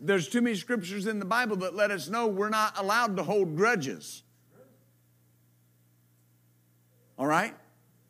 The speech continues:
Let's read the next verse to get our context. "And if he trespass against you seven times in a day,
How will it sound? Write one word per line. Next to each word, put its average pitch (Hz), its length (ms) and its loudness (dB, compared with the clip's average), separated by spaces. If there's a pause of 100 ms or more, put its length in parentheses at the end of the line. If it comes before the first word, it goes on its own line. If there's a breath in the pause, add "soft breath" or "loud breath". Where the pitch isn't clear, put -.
(500)
Let's 160 220 2
read 214 160 4
the 202 100 4
next 214 240 2
verse 208 280 4
to 180 80 -2
get 185 180 2
our 190 120 6
context. 196 680 -2 (520 soft breath)
"And 185 180 4
if 220 140 2
he 220 80 0
trespass 240 640 2
against 226 400 -2
you 233 100 2
seven 220 360 0
times 214 340 0
in 196 100 -4
a 190 60 -4
day, 208 320 4